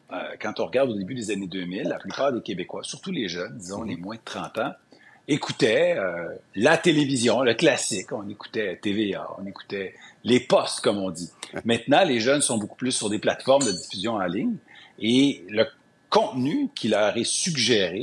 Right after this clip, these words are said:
Speaker 1: les séries, les films, c'est surtout
Speaker 2: Ouais.
Speaker 1: des choses qui viennent du milieu anglo-saxon.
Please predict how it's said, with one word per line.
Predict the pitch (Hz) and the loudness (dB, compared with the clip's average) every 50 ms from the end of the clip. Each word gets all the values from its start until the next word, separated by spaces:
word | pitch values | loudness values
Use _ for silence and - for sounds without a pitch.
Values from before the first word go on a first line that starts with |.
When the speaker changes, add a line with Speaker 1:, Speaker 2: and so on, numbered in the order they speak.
| 101 - 214 | -6 -6 -6
Speaker 1:
les | - 92 90 85 | -6 -6 -6 -6
séries, | - - - 143 123 113 90 98 117 156 208 214 | -4 -2 0 0 0 0 0 -2 -4 -4 -4 -4
les | 180 107 92 | -4 -4 -6
films, | - - - 170 214 208 180 | -6 -8 -8 -8 -6 -6 -6
c'est | - - 143 135 | -6 -4 -4 -2
surtout | - - - - - - - - - - - 277 277 - - _ - 85 | 0 2 2 2 2 0 0 -2 -2 -2 0 0 0 -2 -4 _ -12 -10
Speaker 2:
Ouais. | 85 80 73 - _ _ | -8 -8 -8 -10 _ _
Speaker 1:
des | - 120 110 | -2 0 2
choses | - - 165 185 262 254 - | 4 6 6 6 4 2 -2
qui | - 120 | -4 0
viennent | 113 135 175 190 175 135 | 2 4 4 4 2 -2
du | 127 117 101 113 | -4 -4 -2 0
milieu | 131 120 127 165 180 131 | 2 4 4 4 4 4
anglo-saxon. | 120 120 117 123 170 175 - 165 135 - - - 139 107 - | 4 2 4 4 4 4 4 2 0 2 2 2 2 2 2